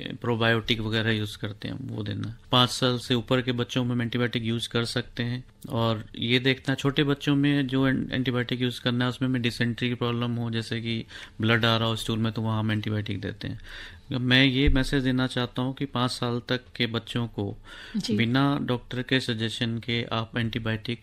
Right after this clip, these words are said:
Speaker 1: लूज मोशन में ना दें,
Speaker 2: ओके।
Speaker 1: क्योंकि उससे डायरिया और बढ़ सकता है।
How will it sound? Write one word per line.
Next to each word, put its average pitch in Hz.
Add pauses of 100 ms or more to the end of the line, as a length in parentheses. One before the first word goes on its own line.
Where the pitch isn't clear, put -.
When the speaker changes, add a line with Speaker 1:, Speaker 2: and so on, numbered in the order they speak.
Speaker 1:
लूज 110
मोशन 110
में 117
ना 107
दें, 110 (300)
Speaker 2:
ओके। -
Speaker 1:
क्योंकि 190
उससे 131
डायरिया 120
और 117
बढ़ 107
सकता -
है। 120